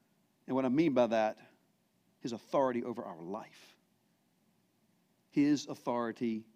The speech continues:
over us. You know, we, we have a lot of my's in our culture. "This is mine. This is my life. This is my money.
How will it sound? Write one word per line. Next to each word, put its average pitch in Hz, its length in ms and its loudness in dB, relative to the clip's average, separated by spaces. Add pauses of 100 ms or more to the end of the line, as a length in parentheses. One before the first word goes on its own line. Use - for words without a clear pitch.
(500)
over 104 320 -4
us. - 520 -12 (2250)
You - 40 -2
know, 143 60 8
we, 170 100 8
we 165 140 8
have 185 100 6
a 160 40 6
lot 156 180 8
of 120 60 2
my's 123 580 2 (100)
in 117 80 -4
our 120 140 2
culture. 98 440 -10 (960)
"This - 140 -12
is 107 100 -18
mine. 104 460 -10 (1080)
This - 140 -14
is 113 180 -16
my 131 240 -2
life. - 480 -2 (380)
This 143 100 -4
is 147 100 -2
my 185 240 6
money. 151 380 4